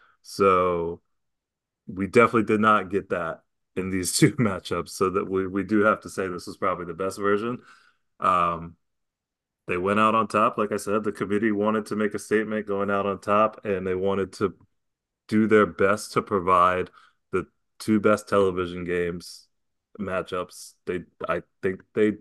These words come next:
did that, m-, with the caveat that we might talk about. But before we get to games,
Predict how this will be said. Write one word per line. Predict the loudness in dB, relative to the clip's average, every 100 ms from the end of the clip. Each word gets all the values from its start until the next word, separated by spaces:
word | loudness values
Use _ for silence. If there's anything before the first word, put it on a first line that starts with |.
| _
did | 0 0
that, | 0 0 -2 -6 -20 _ _ -20 -20 _ -12
m-, | -12 -12 -14
with | -2 0 0
the | -2
caveat | -2 0 2 4 2 2 -2
that | -4
we | -4
might | -4 -4
talk | -2 -2 -2
about. | -2 -2 -4 -14 -20 _ _ _ _
But | 6 6 4 -6 _ _ _ _ _ _ _ -2
before | -2 0 4 4
we | 4
get | 2 2
to | 2
games, | 4 4 4 -2 -10 -18